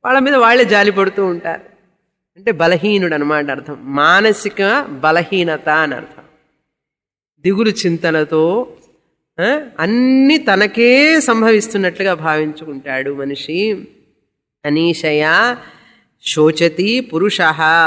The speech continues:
అన్నాడు. అది శోచతి అంటే ఆవరణం, అంటే ఈ యొక్క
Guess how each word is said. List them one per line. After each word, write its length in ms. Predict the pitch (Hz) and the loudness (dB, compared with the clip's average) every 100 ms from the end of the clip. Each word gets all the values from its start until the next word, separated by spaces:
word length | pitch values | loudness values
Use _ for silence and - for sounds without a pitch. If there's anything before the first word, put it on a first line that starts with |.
| 147 | 2
అన్నాడు. 360 | 135 - - - _ _ _ _ _ - | -2 -8 -16 -18 _ _ _ _ _ -8
అది 320 | 143 233 - - _ _ _ - | -4 -2 -4 -16 _ _ _ -2
శోచతి 360 | 185 190 185 | -2 0 -2
అంటే 200 | 180 214 | -2 0
ఆవరణం, 840 | - 156 160 165 156 156 170 165 | 2 4 4 4 2 0 0 -2
అంటే 300 | 143 139 127 | -6 -2 -4
ఈ 260 | 285 160 175 | -4 -4 0
యొక్క 320 | 165 156 - | 0 -2 -2